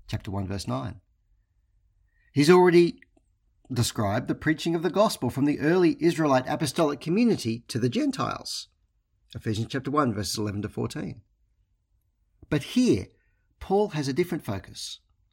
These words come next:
Paul is drawing attention to his own special role in it all. He talks about how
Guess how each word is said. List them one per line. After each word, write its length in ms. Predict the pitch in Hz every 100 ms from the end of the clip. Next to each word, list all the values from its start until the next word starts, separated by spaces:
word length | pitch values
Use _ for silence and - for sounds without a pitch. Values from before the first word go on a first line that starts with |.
| _ _ _ _ _
Paul 340 | - 180 180
is 160 | 139 101
drawing 440 | 104 143 160 143
attention 680 | 135 151 151 131 107 95 - _ _ -
to 100 | 127
his 240 | 120 131 -
own 440 | - 190 139 92 98
special 580 | - - - 165 - 170
role 420 | 139 156 113 87 -
in 100 | 117
it 120 | 110
all. 320 | 120 92 76 _ _ _ _ _ _ _ _ _ _ _ _
He 120 | -
talks 280 | 196 240 240
about 320 | 151 135 127
how 300 | 113 143 131